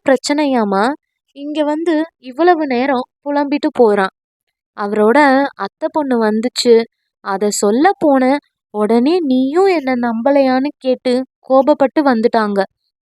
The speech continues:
இப்போ அங்க இருந்தா வீட்டுக்கு வர சொல்லுங்க அண்ணா." "இப்போதாம்மா கிளம்பினா, நான் சொல்லியிருக்கேன், வருவாம்மா." "சரி அண்ணா." "மதி, நிவேதா சொன்னது?" என்றவனை இடைமறித்து, "அண்ணா,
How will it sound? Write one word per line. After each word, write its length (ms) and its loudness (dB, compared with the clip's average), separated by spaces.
இப்போ 300 -4
அங்க 300 2
இருந்தா 380 2
வீட்டுக்கு 420 0
வர 240 2
சொல்லுங்க 420 2
அண்ணா." 280 2
"இப்போதாம்மா 580 0
கிளம்பினா, 520 0
நான் 240 -6
சொல்லியிருக்கேன், 500 0
வருவாம்மா." 560 0
"சரி 340 2
அண்ணா." 260 2
"மதி, 320 -2
நிவேதா 540 2
சொன்னது?" 480 2
என்றவனை 500 0
இடைமறித்து, 760 -2
"அண்ணா, 220 -2